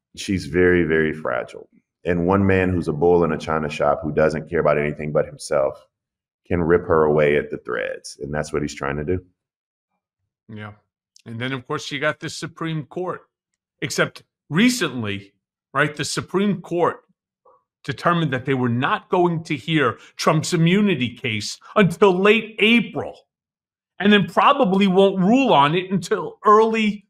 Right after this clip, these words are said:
Speaker 2: you know, maybe until early summer. Why, in your opinion, Bakari, is the court bending over to help Trump?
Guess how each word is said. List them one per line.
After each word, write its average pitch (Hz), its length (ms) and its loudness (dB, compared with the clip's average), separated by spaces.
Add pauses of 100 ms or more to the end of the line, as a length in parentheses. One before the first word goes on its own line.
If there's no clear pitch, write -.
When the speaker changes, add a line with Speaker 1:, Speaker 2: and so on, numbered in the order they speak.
Speaker 2:
you 233 80 0
know, 226 140 2
maybe 220 340 -2
until 208 320 -2
early 220 300 2
summer. 240 540 0 (1000)
Why, 233 240 4
in 294 180 2
your 233 120 6
opinion, 147 460 0
Bakari, 131 440 -2 (200)
is 196 220 2
the 180 80 -2
court - 640 -2
bending 202 480 2
over 180 300 4
to 147 220 -6
help 151 340 0
Trump? 139 420 -2